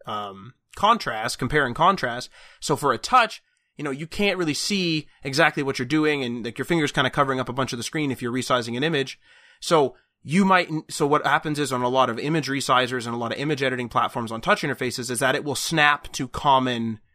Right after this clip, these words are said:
uh, aspect ratios. So you might still have freeform functionality, but you're not gonna get that perfect, like, pixel perfect,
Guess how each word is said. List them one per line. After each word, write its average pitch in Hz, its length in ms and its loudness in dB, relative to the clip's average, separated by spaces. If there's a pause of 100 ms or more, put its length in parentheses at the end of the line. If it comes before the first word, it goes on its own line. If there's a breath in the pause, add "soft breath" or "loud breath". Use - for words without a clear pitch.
(760)
uh, 113 260 4
aspect 123 380 2
ratios. 104 460 -6 (220 soft breath)
So - 120 -2
you 135 80 4
might 202 160 4
still 202 140 4
have 165 140 4
freeform 196 460 2
functionality, 170 640 2
but 160 160 -2
you're 147 100 -6
not 208 300 2
gonna 185 160 2
get 160 360 0
that 127 240 -2
perfect, - 520 0
like, 113 240 -8
pixel 185 500 0
perfect, 143 500 -2